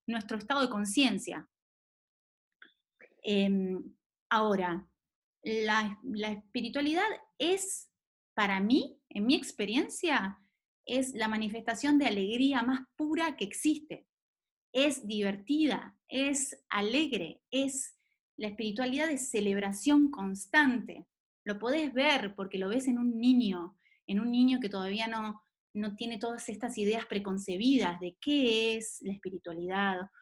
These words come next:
o qué, qué es, eh, qué es hacerle m-, mal al otro, todas estas cosas que vamos construyendo, ¿no? Depende el ambiente en el que crecemos, la sociedad, la cultura, las tradiciones, todas estas cosas que,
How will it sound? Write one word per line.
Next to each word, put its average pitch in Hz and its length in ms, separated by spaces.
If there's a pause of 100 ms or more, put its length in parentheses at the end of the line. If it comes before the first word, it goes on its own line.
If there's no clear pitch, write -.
(240)
o - 340
qué, 285 640
qué 240 480
es, - 340 (300)
eh, 185 320 (960)
qué 277 100
es 269 80
hacerle 262 400
m-, 226 380 (160)
mal 247 420
al 226 220
otro, 262 400
todas 311 240
estas 311 240
cosas - 320
que 214 140
vamos 277 260
construyendo, 269 880 (480)
¿no? 302 360 (240)
Depende 269 540
el 196 100
ambiente 226 340
en 247 80
el 196 140
que 196 100
crecemos, 202 560
la 185 140
sociedad, 185 720
la 170 160
cultura, 196 500
las 175 180
tradiciones, 185 800
todas 220 380
estas 214 180
cosas 247 280
que, 180 200